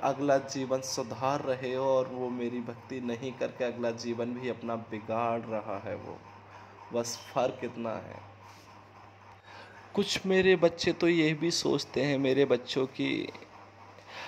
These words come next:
हम जब भक्ति नहीं करते थे तो अब कितने खुश थे और आज भक्ति करने लगे हैं तो कितने दुखी होने लगे हैं। एक वो है हमारा पड़ोसी जो कभी भक्ति नहीं करता, वो आज भी कितना सुखी है और हम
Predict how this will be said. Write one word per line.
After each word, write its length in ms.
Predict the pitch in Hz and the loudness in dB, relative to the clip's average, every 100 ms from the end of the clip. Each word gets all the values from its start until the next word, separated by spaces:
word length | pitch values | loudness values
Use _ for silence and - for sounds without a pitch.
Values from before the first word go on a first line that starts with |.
| - - - - | -14 -18 -20 -12
हम 280 | - 160 170 | 0 2 2
जब 200 | 160 160 143 | 6 6 6
भक्ति 380 | 143 - 160 | -2 0 2
नहीं 360 | 156 135 139 156 | 4 4 4 0
करते 360 | 151 135 131 127 | 4 4 4 -2
थे 140 | 143 | -2
तो 180 | 131 139 | 2 2
अब 100 | 131 - | 2 -2
कितने 300 | 139 147 135 - | -4 -2 -2 -4
खुश 200 | - 139 - - | -2 -2 0 0
थे 80 | 123 | 4
और 140 | 123 | 6
आज 240 | 117 120 - - | 6 4 0 -2
भक्ति 360 | 127 127 - 143 | -2 -2 0 2
करने 400 | 135 123 131 123 | 4 2 2 4
लगे 260 | 120 110 | 4 2
हैं 140 | 127 117 - | -2 -4 -2
तो 100 | 127 | -4
कितने 420 | 123 - 127 123 113 | -4 -6 -2 -2 -2
दुखी 340 | 123 - 147 | -6 -2 0
होने 280 | 139 127 117 | 2 2 2
लगे 300 | 120 117 107 | 2 2 0
हैं। 200 | 123 117 - - - - - | -4 -6 -8 -10 -10 -2 4
एक 140 | 180 | 4
वो 240 | 151 156 175 | 6 6 6
है 160 | 180 190 | 8 6
हमारा 380 | 175 151 156 156 | 6 6 8 8
पड़ोसी 420 | 147 139 139 147 | 8 6 4 0
जो 160 | 147 | 0
कभी 300 | 143 131 139 131 | 2 2 2 0
भक्ति 480 | 135 127 - 147 131 | -2 -6 0 2 4
नहीं 320 | 123 120 143 | 2 2 0
करता, 360 | 135 120 117 123 | 2 2 2 0
वो 220 | 123 123 | 4 6
आज 320 | 110 113 - | 6 4 0
भी 100 | 147 | -2
कितना 380 | 127 123 127 123 | -2 -4 0 -2
सुखी 440 | 120 - 104 - 135 | 0 -4 -6 -4 2
है 180 | 127 123 | 4 6
और 200 | 120 120 | 6 6
हम 240 | 131 135 | 2 2